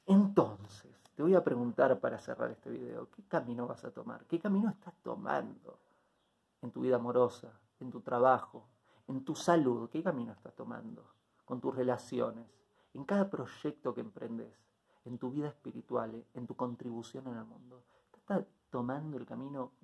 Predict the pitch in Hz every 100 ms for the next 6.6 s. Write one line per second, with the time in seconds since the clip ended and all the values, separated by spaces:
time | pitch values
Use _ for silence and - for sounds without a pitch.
0 | - 139 160 147 - 127 _ _ _ -
1 | - 117 127 127 - 117 110 113 113 107
2 | 107 117 135 76 _ _ _ _ - -
3 | 143 143 170 - 143 143 156 156 151 -
4 | - 123 123 131 143 131 160 135 117 117
5 | - _ _ - - - 131 123 135 151
6 | 139 - 165 123 120